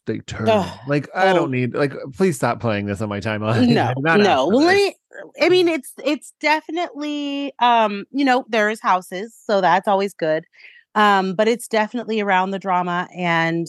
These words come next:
Speaker 2: especially the biggest part is with the Alex Hall,
Speaker 1: Duh.
Speaker 2: Tyler thing. Um,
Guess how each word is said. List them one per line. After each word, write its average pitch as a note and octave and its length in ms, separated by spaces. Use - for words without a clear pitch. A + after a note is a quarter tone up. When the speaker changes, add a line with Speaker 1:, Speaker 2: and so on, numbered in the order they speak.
Speaker 2:
especially F#3 760
the F3 100
biggest E3+ 340
part E3 320
is E3+ 220
with E3+ 140
the E3+ 120
Alex E3 300
Hall, D#3+ 600
Speaker 1:
Duh. A#2 220
Speaker 2:
Tyler F3 460
thing. F3+ 460
Um, D#3+ 640